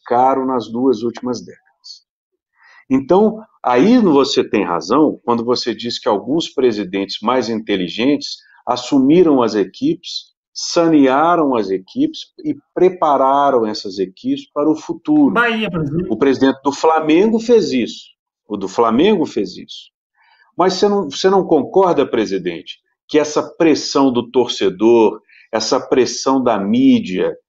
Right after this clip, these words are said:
Speaker 1: essa pressão por contratações, pressão por jogadores, por o time tá disputando sempre, ah, na cabeça, nos campeonatos, faz com que,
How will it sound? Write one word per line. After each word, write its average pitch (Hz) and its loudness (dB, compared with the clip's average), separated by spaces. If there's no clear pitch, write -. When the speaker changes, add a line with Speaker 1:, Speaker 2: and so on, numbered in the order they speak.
Speaker 1:
essa 120 0
pressão 135 0
por 120 0
contratações, 127 0
pressão 147 2
por 127 2
jogadores, 123 2
por 123 -4
o 104 -10
time 139 -2
tá 131 0
disputando 127 -2
sempre, 143 -4
ah, 101 0
na 110 -2
cabeça, 113 2
nos 110 -4
campeonatos, 113 -2
faz 147 -2
com 135 -2
que, 113 -4